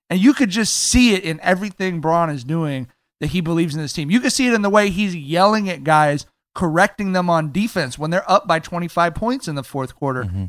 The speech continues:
Speaker 1: trying to make sure that every little detail is screwed in.
Speaker 2: So
Speaker 1: Um,
Speaker 2: you believe even more than physical, his mental approach is what's go-, what's changing this team?
Speaker 1: So the whole thing to me is LeBron's health, LeBron and A D's health. And that's always been what it is.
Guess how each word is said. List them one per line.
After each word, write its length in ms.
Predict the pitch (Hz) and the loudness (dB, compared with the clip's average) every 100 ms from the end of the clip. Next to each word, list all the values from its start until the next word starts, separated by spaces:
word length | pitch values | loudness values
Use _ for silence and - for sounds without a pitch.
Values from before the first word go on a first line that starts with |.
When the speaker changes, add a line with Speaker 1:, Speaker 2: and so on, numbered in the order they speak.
| - | 0
Speaker 1:
trying 220 | 196 208 | 4 4
to 60 | 220 | 4
make 180 | 202 196 | 0 -2
sure 200 | 208 180 | 0 0
that 160 | 156 185 | -2 2
every 340 | 190 190 202 | 4 4 2
little 240 | 190 180 | 4 4
detail 480 | 156 165 156 170 156 | 0 -6 -6 -6 -4
is 120 | 139 | -6
screwed 340 | - - 151 123 | -10 -10 -8 -8
in. 220 | 107 - _ _ _ - | -12 -16 _ _ _ -6
Speaker 2:
So 280 | - 139 156 | 0 4 8
Speaker 1:
Um, 60 | 180 | 8
Speaker 2:
you 80 | 214 | 8
believe 360 | 214 208 202 | 8 8 6
even 240 | 190 170 156 | 4 4 6
more 180 | 156 151 | 6 6
than 120 | 135 | 4
physical, 520 | - 139 123 107 85 | 4 4 2 -2 0
his 260 | 101 135 107 | 4 4 4
mental 480 | 95 120 135 139 120 | 4 4 6 6 4
approach 600 | - 127 110 92 - - _ _ - | 6 8 8 6 -4 -12 _ _ -4
is 180 | 107 104 | 0 6
what's 280 | 117 120 | 6 6
go-, 140 | - 123 | 2 -2
what's 220 | 123 123 - | 2 2 2
changing 440 | 123 117 98 95 | 4 6 6 4
this 160 | 95 - | 2 2
team? 300 | 98 85 - _ _ _ - | -4 -4 -10 _ _ _ 0
Speaker 1:
So 120 | 202 | 4
the 120 | 196 | 8
whole 160 | 226 262 | 8 6
thing 260 | 254 247 | 4 2
to 120 | 220 214 | 2 2
me 140 | 220 | 4
is 120 | 190 | 4
LeBron's 380 | 165 156 170 143 | 2 2 2 2
health, 440 | 165 120 - - _ _ | 0 0 -6 -20 _ _
LeBron 320 | 143 160 175 185 | -2 4 6 6
and 80 | 190 | 4
A 100 | 190 | 2
D's 200 | 202 - | 2 2
health. 180 | 165 | 2
And 140 | 160 208 | 4 2
that's 140 | 214 | 4
always 380 | - 220 233 175 | 6 6 6 4
been 200 | 202 202 | 2 2
what 120 | 196 | 2
it 100 | 170 | 2
is. 340 | 151 175 - | 2 0 -2